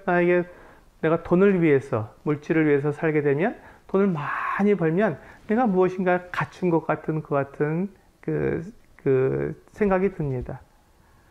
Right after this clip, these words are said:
내 재산이 많고 또 내가 가진 것들이 많고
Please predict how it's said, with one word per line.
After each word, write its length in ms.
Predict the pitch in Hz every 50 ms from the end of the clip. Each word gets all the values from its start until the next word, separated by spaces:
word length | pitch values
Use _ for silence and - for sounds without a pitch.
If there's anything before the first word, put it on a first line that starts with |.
| - _ - - _ _ _
내 120 | - 185 185
재산이 420 | 180 - 165 - 170 165 165 165
많고 800 | 160 151 139 131 131 131 127 - - - 143 151 202 269 - - - _ _ _ _ - - -
또 420 | - 190 170 160 151 143 - - 190 - - -
내가 520 | 160 160 165 156 156 160 156 151 - - -
가진 300 | - - 156 - 165 160
것들이 320 | 156 - - 170 160 156
많고 920 | 147 143 131 117 - - 131 135 139 - - - 135 120 113 113 - -